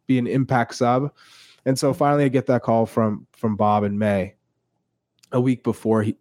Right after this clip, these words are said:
they had to, um, submit, or maybe it might've been a day before they had to submit the, the thirty-five man roster.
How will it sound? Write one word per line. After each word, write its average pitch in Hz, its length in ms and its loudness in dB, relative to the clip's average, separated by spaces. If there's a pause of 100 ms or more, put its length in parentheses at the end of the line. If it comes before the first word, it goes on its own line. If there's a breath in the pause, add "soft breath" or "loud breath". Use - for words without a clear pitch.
they 107 160 -2
had 101 240 -2
to, 104 260 -2
um, 95 260 -8 (600 soft breath)
submit, 110 420 -4 (180)
or 117 280 -2
maybe 135 240 0
it 104 60 -2
might've 107 200 0
been 104 120 -2
a 90 80 -6
day 110 240 0
before 98 260 -4
they 98 80 -2
had 90 140 -4
to 98 80 -8
submit 104 340 -8
the, 101 220 -6
the 101 100 -6
thirty-five 98 920 -2
man 101 200 -2
roster. 107 540 0